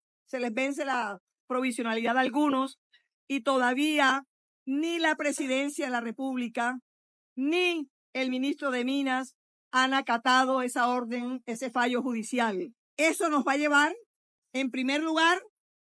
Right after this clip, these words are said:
a que estemos a puertas de un desacato a decisión judicial y a insistirle nuevamente al gobierno nacional para que realice el nombramiento de dichos expertos, ya que, insisto,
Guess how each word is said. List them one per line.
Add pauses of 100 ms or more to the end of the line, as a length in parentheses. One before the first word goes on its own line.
(420)
a
que
estemos
a
puertas
de
un
desacato
a
decisión
judicial (480)
y
a
insistirle
nuevamente (100)
al
gobierno
nacional (580)
para
que
realice
el
nombramiento
de
dichos
expertos, (480)
ya
que,
insisto,